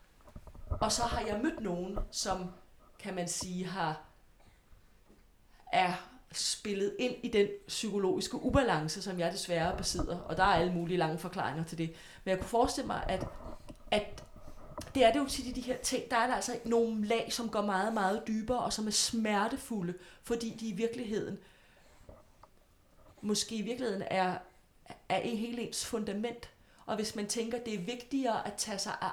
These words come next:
andre, end det er at tage sig af sig selv. Det gør ondt, at når det, som, ligesom det gjorde for mig, gik op i en alder for mig, enogfyrre år,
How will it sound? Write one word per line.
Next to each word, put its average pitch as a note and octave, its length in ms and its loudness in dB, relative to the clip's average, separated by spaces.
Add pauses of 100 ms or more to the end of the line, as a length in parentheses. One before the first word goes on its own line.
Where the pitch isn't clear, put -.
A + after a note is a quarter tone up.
andre, G#3 440 -4 (400)
end G#3 140 -2
det G3+ 80 0
er F3+ 80 2
at G3+ 120 -2
tage G#3 200 -6
sig E3 200 -4
af D#3 80 -6
sig E3+ 120 -8
selv. - 220 -2 (600)
Det A#3+ 120 -2
gør B3 300 2
ondt, A#3+ 300 0 (280)
at G3+ 180 0
når G#3 80 0
det, G3+ 160 -2 (160)
som, G3+ 280 -4
ligesom A3 240 -6
det A3 100 -6
gjorde G3 200 2
for G#3 100 -6
mig, G3 240 2 (260)
gik F#3+ 160 -8
op F#3+ 200 4
i A#3 40 -2
en A3+ 80 -2
alder - 220 0
for F#3+ 200 0
mig, A3 200 -2
enogfyrre A3 520 -2
år, G3 260 -2